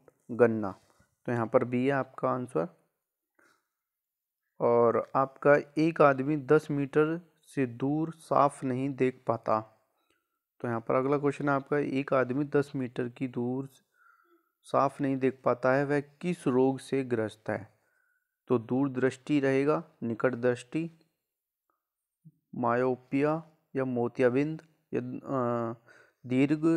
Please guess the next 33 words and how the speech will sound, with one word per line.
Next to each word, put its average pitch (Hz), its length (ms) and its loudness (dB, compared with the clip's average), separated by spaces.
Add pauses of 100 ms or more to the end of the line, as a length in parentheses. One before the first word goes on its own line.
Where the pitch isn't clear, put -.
(140)
दृष्टि। 117 520 0 (720)
तो 127 140 0
दोस्तों, 131 560 -4
यहाँ 127 220 -2
पर 139 220 0 (240)
अगर 135 240 -2
जो 143 220 -4
कोई 139 260 -2
भी 160 140 0
व्यक्ति 135 440 -2
दस 147 340 2
मीटर 135 300 -6
से 131 260 -6
दूर 131 380 -6 (320)
साफ 143 420 2
नहीं 139 260 -2
देख 123 320 0
पाता 120 300 2
है 117 100 0
तो 135 200 -4
उसे 151 240 -4
निकट 139 600 -4 (460)
दृष्टि 123 500 2
दोष 123 460 -2
माना 117 280 -2
जाएगा, 110 460 -2 (1400)
जिसे 123 260 -2
आप 139 200 2
मायोपिया 123 640 0
भी 123 120 0
बोल 127 220 2
सकते - 340 -4
हैं। 104 240 -6